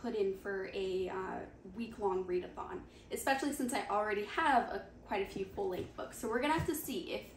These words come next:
I'm still in day, like, two or three of the readathon when I move on to the Haunting book, then I'm going to pick up Haunting Adeline. But if it's day, like,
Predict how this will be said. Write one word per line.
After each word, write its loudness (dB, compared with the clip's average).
I'm 4
still 2
in 4
day, 4
like, 2
two 0
or 2
three 0
of -2
the -4
readathon -2
when -2
I 0
move -2
on 0
to -10
the -2
Haunting 0
book, -2
then 4
I'm 4
going 4
to -6
pick -4
up -4
Haunting 2
Adeline. -6
But 4
if 4
it's 2
day, 2
like, 2